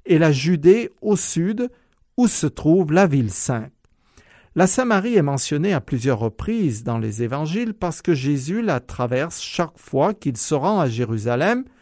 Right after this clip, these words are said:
pour y célébrer les fêtes juives.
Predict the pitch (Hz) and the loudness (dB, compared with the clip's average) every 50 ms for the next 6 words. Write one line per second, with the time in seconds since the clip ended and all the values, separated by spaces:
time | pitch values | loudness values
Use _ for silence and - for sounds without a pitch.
0 | _ _ _ _ _ _ _ _ - 180 170 139 147 131 - - - 208 180 156 | _ _ _ _ _ _ _ _ 2 2 4 4 2 0 0 2 2 4 4 4
1 | 135 127 135 139 185 208 214 175 131 117 - - - - 202 214 208 208 _ - | 0 0 -2 0 2 2 2 2 0 -2 -2 -6 -4 -2 0 0 0 -2 _ -8
2 | 135 117 131 147 143 120 110 95 - | -4 0 2 2 2 2 -2 -4 -10